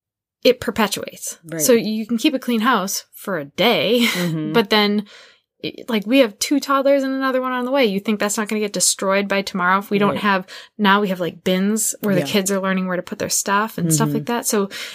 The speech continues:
Speaker 1: and, you know, place where when it's muddy and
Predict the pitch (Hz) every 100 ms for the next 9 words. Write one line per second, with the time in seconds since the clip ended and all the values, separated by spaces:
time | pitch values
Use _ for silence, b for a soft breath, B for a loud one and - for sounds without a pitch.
0 | B 220 190 - 196 180 - 214 208 -
1 | - 208 208 196 190 - _ _ 208 208
2 | 190 175 - 202 202 202 220 214 180 180
3 | 180